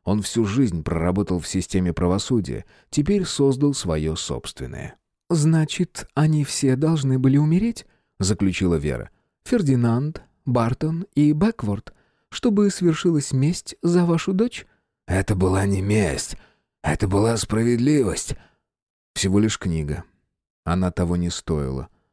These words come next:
Не стоило того, чтобы из-за этого пойти на убийство. «Вечерние занятия, которые вы посещали, когда вышли на пенсию», сказала Вера.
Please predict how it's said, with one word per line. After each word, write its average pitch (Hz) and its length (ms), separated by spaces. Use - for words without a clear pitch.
Не 110 140
стоило 98 440
того, 95 360
чтобы 87 360
из-за 80 220
этого 104 300
пойти 87 380
на 82 180
убийство. - 600
«Вечерние 185 580
занятия, 175 560
которые 139 320
вы 135 140
посещали, 135 600
когда 120 320
вышли 127 380
на 139 220
пенсию», 107 600
сказала 87 440
Вера. 76 340